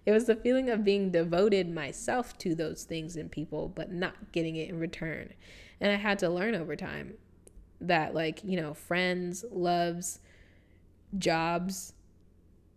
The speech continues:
if they're not reciprocating, then I probably don't really want them. I'm just upset that it's not reciprocating. There is a good chance that I just want them to reciprocate,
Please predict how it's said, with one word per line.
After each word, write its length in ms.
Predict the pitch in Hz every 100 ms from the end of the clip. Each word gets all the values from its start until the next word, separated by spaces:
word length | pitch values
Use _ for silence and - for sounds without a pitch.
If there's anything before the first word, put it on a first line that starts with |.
| -
if 160 | 185
they're 140 | 185 185
not 180 | 190 -
reciprocating, 720 | 175 202 190 185 180 170 175
then 180 | 175 -
I 80 | 180
probably 800 | 190 262 247 202 190 170 165 - -
don't 260 | 175 165 196
really 240 | 185 170
want 320 | 165 175 190
them. 160 | 208 208
I'm 100 | 180
just 160 | 170 165
upset 600 | 160 - - 165 156 -
that 140 | 156
it's 260 | 147 - -
not 220 | 156 143 -
reciprocating. 920 | - - - 156 - - - - 202 - - - - - - _ _ _ _ _ - _ -
There 180 | 202 214
is 100 | 208
a 60 | 175
good 400 | 175 208 202 196
chance 380 | 180 147 -
that 240 | - 156 -
I 140 | 165 156
just 320 | - 160 175
want 360 | 165 170 156
them 180 | 151 147
to 140 | - 170
reciprocate, 840 | 147 - - - 196 220 214 208